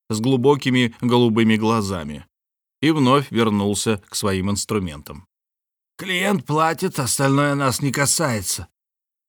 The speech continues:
Возвратился последний из троицы, широкоплечий, большерукий коротышка. Уголок его рта сводил нервный тик. Под мышкой у него было зажато необычной формы ведро.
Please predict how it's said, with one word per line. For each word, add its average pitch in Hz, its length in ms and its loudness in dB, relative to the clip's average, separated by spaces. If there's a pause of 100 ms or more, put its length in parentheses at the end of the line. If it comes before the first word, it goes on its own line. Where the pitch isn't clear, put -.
(540)
Возвратился 123 640 0
последний 123 600 0
из - 120 -4
троицы, 95 540 -2 (140)
широкоплечий, 123 840 0
большерукий 113 800 0
коротышка. 110 720 -4 (380)
Уголок 127 480 0
его 170 260 2
рта 147 400 2
сводил 123 720 0
нервный 110 480 2
тик. - 300 -12 (540)
Под 98 180 -4
мышкой 123 280 0
у 117 60 2
него 120 240 4
было 113 300 2
зажато 113 540 0 (260)
необычной 120 760 0
формы 117 380 0
ведро. 110 420 -4